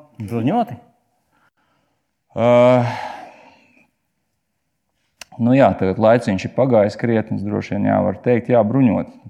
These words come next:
Speaker 2: Protams, nebija, nebija tas oficiāli, jā. Bet tur faktiski bijušā Krievijas spēcvienības Vimpel cilvēki ar viņu darbojās, nu, atvaļinātie,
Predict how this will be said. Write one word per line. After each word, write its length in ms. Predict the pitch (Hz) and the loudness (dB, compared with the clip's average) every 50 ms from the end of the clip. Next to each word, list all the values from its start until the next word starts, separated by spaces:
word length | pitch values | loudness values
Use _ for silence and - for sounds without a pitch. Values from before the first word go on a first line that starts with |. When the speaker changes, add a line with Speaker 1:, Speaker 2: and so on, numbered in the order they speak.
| - - - | -20 -18 -12
Speaker 2:
Protams, 360 | - 98 92 104 101 98 - 104 | -10 -8 -8 -8 -8 -8 -6 -6
nebija, 400 | 98 98 90 101 92 95 101 98 _ _ - | -6 -6 -6 -6 -8 -8 -12 -16 _ _ -10
nebija 400 | - 110 104 95 95 107 92 - | -6 -4 -4 -2 -2 -6 -6 -8
tas 160 | - - - 104 | -10 -12 -8 -8
oficiāli, 680 | 107 113 - 123 - - 143 131 127 120 113 101 104 | -8 -8 -8 -12 -8 -2 0 2 2 2 2 2 0
jā. 100 | 107 113 127 131 - - _ _ _ _ _ _ _ _ _ _ _ _ _ _ _ | 0 -2 -4 -4 -8 -14 _ _ _ _ _ _ _ _ _ _ _ _ _ _ _
Bet 180 | - - 104 110 _ _ | -12 -10 -10 -12 _ _
tur 320 | - - 101 101 98 98 92 92 - _ _ | -10 -8 -6 -6 -6 -6 -8 -10 -14 _ _
faktiski 500 | _ - 104 104 - - 107 98 98 101 | _ -2 -2 -2 0 -2 -6 -6 -6 -6
bijušā 440 | 101 110 107 101 98 95 - 98 101 101 98 95 95 - | -4 -2 -2 -2 -2 -2 -2 -2 0 0 0 -2 -4 -6
Krievijas 480 | - - 110 110 104 101 101 98 - - | -8 -4 -2 -2 -2 -2 -2 -4 -6 -10
spēcvienības 680 | - - 113 107 110 - 101 98 98 98 98 98 101 - 120 | -8 -6 -6 -6 -6 -6 -6 -4 -4 -4 -4 -6 -8 -8 -4
Vimpel 460 | 117 123 143 147 - 151 147 151 151 151 | -2 -2 -2 0 0 0 0 0 -2 -4
cilvēki 580 | - - - 156 147 143 127 120 117 117 - - - _ _ | -10 -12 -12 -8 -4 -2 0 0 0 -2 -4 -12 -20 _ _
ar 180 | 127 123 123 | -16 -12 -8
viņu 220 | 113 113 113 113 110 | -6 -4 -2 -2 0
darbojās, 600 | 120 123 117 110 104 101 104 104 104 101 107 - - | 0 0 0 0 -2 -2 -2 -2 -2 -4 -6 -6 -6
nu, 160 | - - - | -2 -2 -2
atvaļinātie, 640 | - - - 107 104 101 95 98 95 - - 95 90 | -2 0 0 0 0 0 0 -2 -2 -4 -8 -10 -10